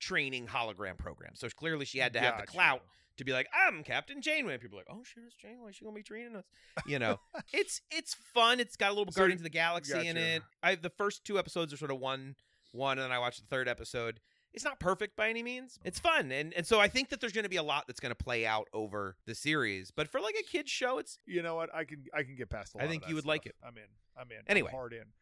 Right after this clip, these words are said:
Speaker 2: All right, let's get down to it, Bubba.
Speaker 1: Should we just get right into it?
Speaker 2: Let's just jump right in.
Speaker 1: So with me going away,
Speaker 2: Yes.
Speaker 1: just to give everybody what's coming up.
Speaker 2: What is coming up?
Speaker 1: So this week is what you're listening to right now.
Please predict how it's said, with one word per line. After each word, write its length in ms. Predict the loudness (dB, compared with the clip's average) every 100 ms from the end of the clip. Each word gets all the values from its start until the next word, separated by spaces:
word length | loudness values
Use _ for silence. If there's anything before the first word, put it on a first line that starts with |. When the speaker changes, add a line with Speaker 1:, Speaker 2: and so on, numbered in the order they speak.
| _
Speaker 2:
All 140 | -2 4
right, 220 | 4 4
let's 160 | 0 0
get 160 | 0
down 240 | 4 4 4
to 180 | 4 4
it, 60 |
Bubba. 120 | 4 4
Speaker 1:
Should 100 | 4
we 60 |
just 120 | 4
get 60 | 2
right 180 | 4 4
into 280 | 2 0 2
it? 60 |
Speaker 2:
Let's 120 | 0
just 180 | 0 -4
jump 340 | 2 4 4 4
right 220 | 4 4
in. 300 | 4 2 -2 -12
Speaker 1:
So 180 | -4 0
with 160 | 2 2
me 140 | 2
going 220 | 4 4 6
away, 460 | 6 4 4 -4 -6
Speaker 2:
Yes. 380 | -8 -8 -16 -12
Speaker 1:
just 240 | 0 0 2
to 60 |
give 140 | 0 4
everybody 420 | 4 4 4 2
what's 400 | -2 0 0 0
coming 280 | -4 -2 -2
up. 240 | -4 -12 -20 _ _
Speaker 2:
What 160 | -10 -10
is 160 | -14
coming 220 | -18 -18 -18 -20
up? 60 | _
Speaker 1:
So 160 | -6 2
this 240 | 2 2
week 320 | 0 -2 -6 -12
is 220 | -12 -12 _ _ -10
what 120 | -6
you're 120 | -6
listening 220 | -6 -6
to 100 | -2
right 160 | 0 0
now. 240 | -2 -6